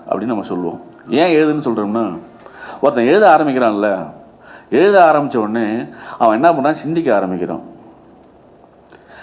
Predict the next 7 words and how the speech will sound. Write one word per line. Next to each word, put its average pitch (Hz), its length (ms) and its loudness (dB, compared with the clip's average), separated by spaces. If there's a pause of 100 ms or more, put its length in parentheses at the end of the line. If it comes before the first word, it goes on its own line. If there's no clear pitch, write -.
சிந்திக்க 214 520 2
ஆரம்பிச்ச 165 200 4
உடனே 156 80 0
என்ன 151 180 2
பண்றான்னா, 139 480 0
படிக்க 127 300 -2
ஆரம்பிக்கிறான். 95 440 -4